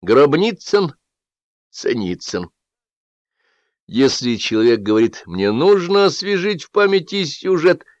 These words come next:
это значит, он ничего не читал. Когда гиганты, размахивая зонтиками, ушли на прогулку, в их дом пробрался карлик. "Идите, идите,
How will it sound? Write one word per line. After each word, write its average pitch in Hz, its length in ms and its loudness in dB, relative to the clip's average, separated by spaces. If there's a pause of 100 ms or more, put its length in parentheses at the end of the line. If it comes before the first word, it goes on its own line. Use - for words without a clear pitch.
это 104 160 2
значит, 101 300 -2
он 95 200 -2
ничего 90 680 -6
не 90 160 -8
читал. - 440 -20 (1600)
Когда 71 320 -10
гиганты, 120 1000 0
размахивая 87 840 -8
зонтиками, - 720 -8
ушли - 300 -20
на - 100 -20
прогулку, 139 800 -10 (360)
в - 80 -12
их 87 140 -14
дом 143 440 0
пробрался 98 800 -8
карлик. - 520 -20 (880)
"Идите, 120 640 -6
идите, 113 540 -4